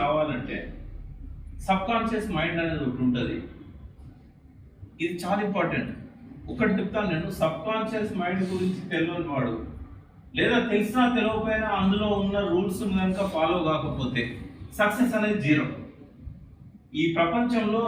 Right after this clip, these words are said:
సక్సెస్ అయిన ప్రతి వ్యక్తి, కనిపెట్టిన ప్రతి వ్యక్తి, ఏదైనా ఒకటి ఇన్వెంట్ చేసిన ప్రతి వ్యక్తి కూడా ఆ సబ్‌కాన్షియస్ మైండ్‌తోనే చేస్తాడు. Believe and achieve is the universal secret.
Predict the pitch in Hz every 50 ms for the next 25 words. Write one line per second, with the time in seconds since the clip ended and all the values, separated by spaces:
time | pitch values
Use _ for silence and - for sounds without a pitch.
0 | - - 214 202 - - 240 214 - 214 208 202 202 196 185 175 165 165 180 185
1 | 175 180 165 - - - 180 196 226 - - - - - - - - - - -
2 | - - - - - - 175 196 233 233 240 240 247 240 226 220 190 185 170 170
3 | - 202 185 170 - - - - 127 123 127 143 156 185 185 180 165 165 151 151
4 | 156 160 151 151 170 190 202 202 190 185 165 160 156 - - 160 156 - - -
5 | 151 147 147 - 170 156 147 139 - 151 160 139 - 131 123 123 123 - - -
6 | - - - - - - - - - - - 196 214 - - - 190 190 190 -
7 | 220 214 214 196 - 202 185 175 180 175 175 170 175 180 175 170 175 - - -
8 | 139 123 - - - - - - - - - 131 160 185 226 240 240 226 226 226
9 | 226 226 - - - 214 214 - - - 165 160 160 196 196 208 - - - -
10 | - - - 151 170 180 185 180 170 - 170 170 160 - - 165 147 - - 98
11 | -